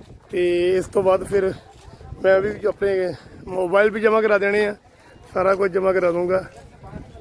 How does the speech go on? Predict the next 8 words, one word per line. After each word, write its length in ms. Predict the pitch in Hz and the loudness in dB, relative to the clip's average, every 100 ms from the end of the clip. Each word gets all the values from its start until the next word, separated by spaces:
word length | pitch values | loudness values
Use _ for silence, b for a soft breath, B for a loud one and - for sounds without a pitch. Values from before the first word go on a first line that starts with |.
| - | -12
ਤੇ 380 | 190 175 165 151 127 - - | -6 -4 -4 -6 -12 -18 -16
ਤੁਸੀਂ 240 | 147 190 | -6 -6
ਕਰੋ 260 | - 180 175 | -4 -4 -2
ਦਰਸ਼ਨ 460 | 156 156 - 190 185 - - - - - - - - - - - - - - - - - | -2 -4 -4 -4 -6 -12 -18 -18 -20 -20 -20 -20 -20 -20 -20 -20 -20 -20 -20 -18 -16 0
ਸੋਮਨਾਥ 520 | 196 196 185 185 165 | 2 4 2 0 -2
ਜੀ 140 | 147 170 | -4 -6
ਦਾ 140 | 170 | -6
ਮੰਦਿਰ, 440 | 156 147 143 143 | -4 -6 -6 -10